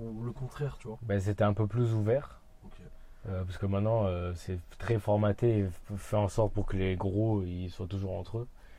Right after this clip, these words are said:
Speaker 1: C'est ça.
Speaker 2: Avant, c'était un peu plus ouvert avec des compétitions. Genre Ligue des Champions, avant, c'était que les champions de chaque pays. C'était le but de la Ligue des Champions.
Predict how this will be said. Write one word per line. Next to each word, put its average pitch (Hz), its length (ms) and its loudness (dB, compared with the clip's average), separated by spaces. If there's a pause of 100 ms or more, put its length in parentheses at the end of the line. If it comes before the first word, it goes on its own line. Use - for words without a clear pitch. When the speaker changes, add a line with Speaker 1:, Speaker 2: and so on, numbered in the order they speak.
(240)
Speaker 1:
C'est - 120 -10
ça. 123 80 0
Speaker 2:
Avant, 104 180 4
c'était 113 120 8
un 107 60 6
peu 113 160 6
plus 123 240 6
ouvert 123 300 10
avec 110 160 8
des 104 80 4
compétitions. 107 520 0
Genre 117 160 8
Ligue 117 140 6
des 110 60 2
Champions, 120 360 4
avant, 135 260 2
c'était 110 320 -2
que 104 120 2
les 131 240 4
champions 120 460 0 (560)
de 110 80 0
chaque 110 240 -2
pays. 120 220 0 (720)
C'était - 180 -2
le 104 80 6
but 107 140 4
de 107 100 2
la 95 80 2
Ligue 101 100 2
des 101 80 0
Champions. 104 320 -2